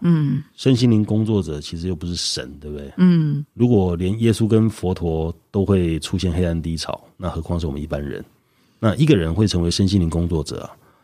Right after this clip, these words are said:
Speaker 2: 往往是因为自己过去的人生啊，有太多的黑暗跟低潮。
Speaker 1: 嗯。
Speaker 2: 那为了要帮助自己，不小心走上这条路，<laughs> 所以帮人只是刚好顺便而已啊。
Speaker 1: 嗯，嗯。
Speaker 2: 对。那一个身心老师其实不是不会黑暗低潮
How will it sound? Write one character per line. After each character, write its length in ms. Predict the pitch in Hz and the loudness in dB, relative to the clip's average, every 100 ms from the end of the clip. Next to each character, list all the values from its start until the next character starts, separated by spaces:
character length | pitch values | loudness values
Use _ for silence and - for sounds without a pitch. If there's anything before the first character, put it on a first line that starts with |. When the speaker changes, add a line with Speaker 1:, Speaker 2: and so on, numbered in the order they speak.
| _ _ _ - | _ _ _ 0
Speaker 2:
往 140 | 101 | 2
往 140 | 90 | 4
是 100 | 82 | 4
因 80 | 95 | 2
为 100 | 90 | 2
自 140 | 85 82 | 2 -4
己 340 | - - 60 - | -6 -10 -12 -6
过 200 | - 95 | 2 2
去 220 | - 98 | 4 0
的 240 | - 69 67 | 0 -4 -4
人 260 | 73 76 | -6 -4
生 260 | 80 87 78 | -2 -2 -2
啊， 140 | 62 - _ _ - | -6 -10 _ _ -20
有 120 | 73 | -14
太 280 | - - 107 | -2 2 2
多 180 | - 90 | 2 -2
的 160 | 76 73 | -2 -2
黑 160 | 101 98 | 2 2
暗 100 | 87 | 2
跟 200 | 78 78 | -2 -6
低 180 | 80 78 | -6 -8
潮。 220 | - - - _ - | -8 -10 -14 _ 0
Speaker 1:
嗯。 260 | 170 156 - | 2 2 2
Speaker 2:
那 100 | 104 | 2
为 140 | 120 | 2
了 80 | 101 | 2
要 80 | 98 | 2
帮 200 | 110 113 | 2 2
助 120 | 113 | 2
自 120 | 107 | 0
己， 220 | - 85 _ _ - | -6 -10 _ _ 2
不 100 | 226 | 2
小 220 | - 64 | 2 -6
心 240 | - 104 | -4 -2
走 180 | - - | -2 -6
上 200 | - 117 | -2 -2
这 120 | 104 | 0
条 140 | - 101 | -2 -2
路， 160 | 92 - 92 - - 117 - | 2 2 2 0 0 0 0
<laughs> 560 | - - 185 190 180 - | 0 -2 -2 -4 -4 0
所 100 | 185 | 0
以 40 | 147 | 2
帮 200 | 196 190 | 0 2
人 160 | 185 131 | 2 2
只 120 | 117 | 0
是 100 | 135 | -2
刚 140 | 131 147 | -2 -2
好 160 | 98 | -4
顺 340 | - - 123 - | -6 -2 0 0
便 240 | 123 90 | -2 -4
而 100 | 82 | -10
已 80 | 92 | -12
啊。 100 | 71 | 0
Speaker 1:
嗯， 80 | 226 | 4
嗯。 320 | 254 220 170 | 6 4 4
Speaker 2:
对。 300 | 190 175 160 - _ _ | 2 0 -2 -12 _ _
那 80 | 165 | -4
一 80 | 170 | 0
个 100 | 160 | 0
身 180 | 151 147 | 0 -2
心 140 | 143 | 0
老 140 | 104 85 | -2 -2
师 120 | 98 | -6
其 160 | - | -6
实 80 | 92 | -6
不 160 | 87 92 | -6 -8
是 280 | - 101 85 | -6 -6 -6
不 160 | 85 | -8
会 180 | 82 85 | -6 -6
黑 140 | 87 82 | -6 -6
暗 140 | 78 | -6
低 160 | 71 76 | -6 -6
潮 280 | - - | -6 -8